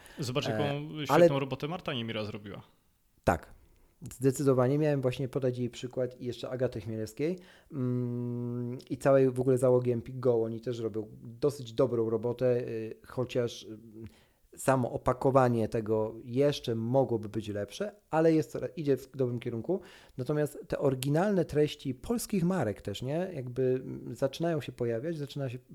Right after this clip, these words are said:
Speaker 2: pojawił się, nie wiem, Voice House Jarka Kuźniara, z którym rozmawiałem, pojawił, pojawia się twoja firma, pojawia się jeszcze szereg innych,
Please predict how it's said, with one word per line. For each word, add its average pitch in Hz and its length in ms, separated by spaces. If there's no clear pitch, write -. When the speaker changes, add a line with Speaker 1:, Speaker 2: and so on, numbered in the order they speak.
Speaker 2:
pojawił 139 300
się, 135 80
nie 123 60
wiem, 110 140
Voice 131 280
House 120 360
Jarka 120 360
Kuźniara, 113 540
z 110 100
którym 120 180
rozmawiałem, 110 580
pojawił, 110 420
pojawia 113 280
się 117 100
twoja 127 280
firma, 120 420
pojawia 123 180
się 131 100
jeszcze 127 160
szereg 139 260
innych, 117 380